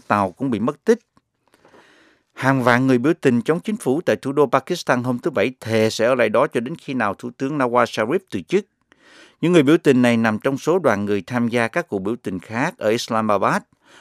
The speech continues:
được tổ chức bởi lãnh tụ đối lập Imran Khan và giáo sĩ Hồi giáo Tariq Qadri. Ông Qadri nói với những người ủng hộ rằng Thủ tướng Sharif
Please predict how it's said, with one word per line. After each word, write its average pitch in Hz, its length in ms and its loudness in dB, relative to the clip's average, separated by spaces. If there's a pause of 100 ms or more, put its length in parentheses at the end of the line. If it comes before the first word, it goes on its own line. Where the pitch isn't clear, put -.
(100)
được 131 220 2
tổ 127 100 4
chức 214 280 -2
bởi 123 160 4
lãnh 127 220 -2
tụ 107 260 -4
đối 131 180 2
lập 117 180 2 (400)
Imran 135 500 2
Khan 135 360 0 (120)
và 113 100 2
giáo 113 200 0
sĩ 127 180 -4
Hồi 98 260 -2
giáo 107 340 4
Tariq 127 600 0
Qadri. 131 460 -2 (680)
Ông 131 160 0
Qadri 131 380 0
nói 127 200 2
với 170 120 -6
những 127 200 -2
người 101 120 0
ủng 110 160 -2
hộ 101 180 0
rằng 98 240 -2
Thủ 107 160 -8
tướng 131 160 -4
Sharif 131 360 -2